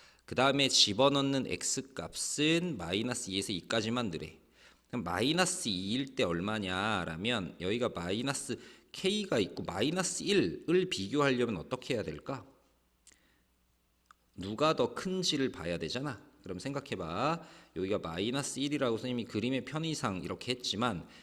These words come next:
마이너스 일이 어디 있는지를 보려면 우리 원래 이, 이 그림 있지? 이 그림이 이렇게 가는 애였지? 얘는 이렇게 가는 애였거든. 그럼 마이너스 일을 여기에다가 지수에다가 넣어봐.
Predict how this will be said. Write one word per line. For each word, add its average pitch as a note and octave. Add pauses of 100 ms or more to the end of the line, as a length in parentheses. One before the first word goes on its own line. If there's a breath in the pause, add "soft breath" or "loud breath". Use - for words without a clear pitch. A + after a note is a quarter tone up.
(140 loud breath)
마이너스 C#3+
일이 E3
어디 F#2
있는지를 C3
보려면 G#2 (260 loud breath)
우리 D3
원래 A#2+
이, G#2+
이 G#2+
그림 D#3
있지? D#2+
이 G#2+
그림이 C3
이렇게 A2+
가는 F#2
애였지? C3 (720 loud breath)
얘는 B2+
이렇게 A2
가는 F#2+
애였거든. C3+ (400 soft breath)
그럼 A2
마이너스 D#3
일을 A#2+ (360 loud breath)
여기에다가 C#3
지수에다가 A#2+
넣어봐. D#2